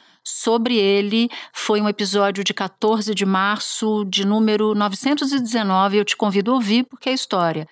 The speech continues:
é uma história muito impressionante, e o documentário que conta essa, é, a vida de Navalny, sobretudo o momento dele como oposicionista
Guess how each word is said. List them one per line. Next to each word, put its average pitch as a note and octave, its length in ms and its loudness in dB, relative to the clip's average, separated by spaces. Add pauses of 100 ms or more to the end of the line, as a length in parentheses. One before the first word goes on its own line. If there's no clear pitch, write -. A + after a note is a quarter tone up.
(320)
é G#3+ 120 0
uma C#4 140 4
história F3 720 0
muito A3+ 400 4
impressionante, A#3 800 2
e D4+ 320 2
o C4 340 4
documentário G#3 880 2
que - 140 -6
conta A3+ 760 0 (380)
essa, F#3+ 1040 0
é, F3+ 200 0
a F3+ 180 0
vida G#3+ 420 2
de G3 100 0
Navalny, F#3 560 2
sobretudo G3 720 0 (580)
o G#3+ 80 0
momento G#3 440 2
dele G#3+ 220 0
como G3+ 220 0
oposicionista F#3 1160 -2